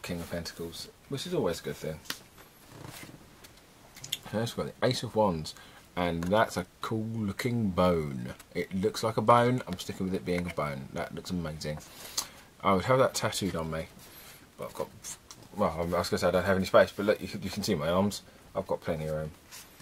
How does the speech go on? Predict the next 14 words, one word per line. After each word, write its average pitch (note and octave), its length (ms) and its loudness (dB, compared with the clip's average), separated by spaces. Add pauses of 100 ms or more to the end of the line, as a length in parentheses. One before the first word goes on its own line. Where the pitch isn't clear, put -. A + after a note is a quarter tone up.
(1040)
I G#2 40 -2
mean, G2 180 0
I G#2 60 2
need A2+ 120 0
to - 60 -12
get - 120 -8
some F2 140 -6
more. E2 200 -6 (440)
Anyway, G2+ 300 6
so G#2+ 380 6 (400)
<laughs> - 360 -20
Two - 260 -2
of G2 160 -2
Wands, A#2 340 4